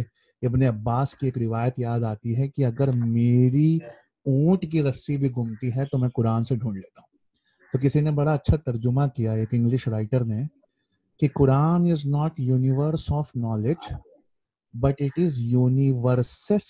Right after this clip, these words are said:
of knowledge। उसमें एक कायनात नहीं समाई हुई है, कायनातों की कायनात, इल्म की सारी कायनातें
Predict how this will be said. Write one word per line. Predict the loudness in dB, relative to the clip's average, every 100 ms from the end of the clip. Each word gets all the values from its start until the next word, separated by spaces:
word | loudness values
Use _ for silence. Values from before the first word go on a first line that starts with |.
| -8 -8 -6
of | -2 -2 -2 -2 0
knowledge। | 2 0 -2 -8 -14 -20 _ _ _ _ _ _ _ _ _
उसमें | -4 2 0 2
एक | 2 2 2 -4
कायनात | -2 0 0 -2
नहीं | -2 0
समाई | 0 0 2
हुई | 0 -2
है, | -4 -8 -4
कायनातों | -2 0 2 2 2 2 4 4
की | 4 2 0
कायनात, | 0 4 6 6 4 2 -2 0
इल्म | 2 2 2 0 -4
की | -6 -4
सारी | -6 -4 -2 -2 -2 -4 -6
कायनातें | -6 -6 -4 -4 -2 -2 -2